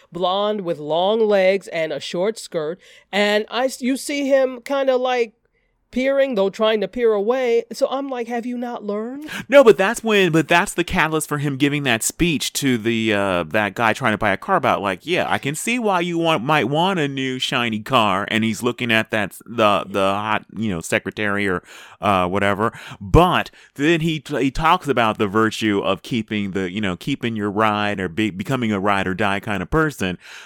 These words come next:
Speaker 2: So I think he does get it. You can still, you can be attracted, but you can realize that there, that, you know, th-, th-, that, uh, you know, short skirt and those long legs come with a, a very high price tag.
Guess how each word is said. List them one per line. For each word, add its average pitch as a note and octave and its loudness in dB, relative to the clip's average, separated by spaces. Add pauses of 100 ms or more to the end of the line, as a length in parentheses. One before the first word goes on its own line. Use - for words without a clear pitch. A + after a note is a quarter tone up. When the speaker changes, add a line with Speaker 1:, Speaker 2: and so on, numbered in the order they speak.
(120)
Speaker 2:
So A2+ 0
I B2+ 0
think A3 -2
he F3 -2
does B2 2
get G#2 2
it. D2+ -4
You A2+ -4
can F#3+ 0
still, G3 6
you F3 -2
can A3 -2
be G3+ 0
attracted, E3+ 0
but A#2+ -2
you D#3+ -2
can C#3 -4
realize B2+ 0
that G#2+ -2
there, C3 0 (280)
that, G#2+ -2
you A#2 -4
know, G2+ -2
th-, F#2 -10
th-, F#2+ -12
that, A#2+ -4
uh, A#2 -2 (120)
you B2 -6
know, G#2+ -4
short B2 -2
skirt A#2+ -2
and A2 -6
those A2 -2
long A2 0
legs G#2+ -4
come A2 -4
with G#2+ -2
a, G2 -2 (100)
a F#2 2
very A2+ 0
high A2+ -2
price A#2+ -4
tag. - -8